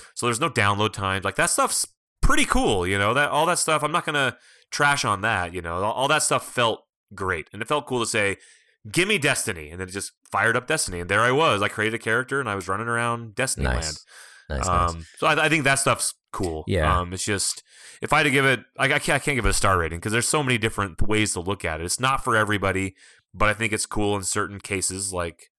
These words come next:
Speaker 1: what you're saying with, you know, someone who wants to have that fidelity.
Speaker 2: I, I think that I, I could look for, like, the premium single player experiences that are,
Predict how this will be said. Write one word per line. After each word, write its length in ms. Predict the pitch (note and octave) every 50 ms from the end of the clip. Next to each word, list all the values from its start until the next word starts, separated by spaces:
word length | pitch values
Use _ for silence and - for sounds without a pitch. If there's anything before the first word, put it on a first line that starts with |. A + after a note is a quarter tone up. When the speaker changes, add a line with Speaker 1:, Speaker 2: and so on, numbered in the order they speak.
| _ -
Speaker 1:
what 140 | - -
you're 100 | C#2+ G2+
saying 320 | - - G2+ F#2 F2+ F#2 F#2
with, 120 | F#2 - - - -
you 160 | G2+ G2 F2+
know, 180 | E2+ D#2+ E2 - _ _ - - -
someone 200 | - B2+ A#2+ A#2+
who 60 | A2+
wants 180 | G#2+ G#2+ A2 -
to 80 | G#2+
have 180 | G2 G#2 G#2 G2
that 180 | G#2 G#2+ G2+ -
fidelity. 320 | G#2 F#2 F#2 F#2 - D3+
Speaker 2:
I, 100 | - D#3
I 40 | D#3+
think 260 | D3+ - G3+ G#3 G3 F3 E3
that 120 | E3+ D3+
I, 160 | D3+ D3 C#3+ - -
I 140 | - C#3+ D3+
could 160 | - E3+ B2+
look 220 | B2 C3 C3 - -
for, 500 | - - B2+ B2 A#2+ A#2+ A#2+ A#2 A2+ A2
like, 240 | G#2+ A2+ G#2+ -
the 100 | - A2+
premium 600 | - - - - D3 D3 D3 C#3+ C#3 C#3 C3 B2
single 360 | A2 - - C3+ B2 A#2+ A#2 A2
player 400 | - - A#2+ A2+ A2 G#2+ G#2+ G2+
experiences 1000 | - - - - - G2+ G#2 G#2 G#2 G2+ G2 - - G#2+ G2+ G2 G2+ F#2+ - -
that 160 | F#2+ F2+ F2
are, 380 | F2+ F2+ F2 E2+ E2+ E2+ D2+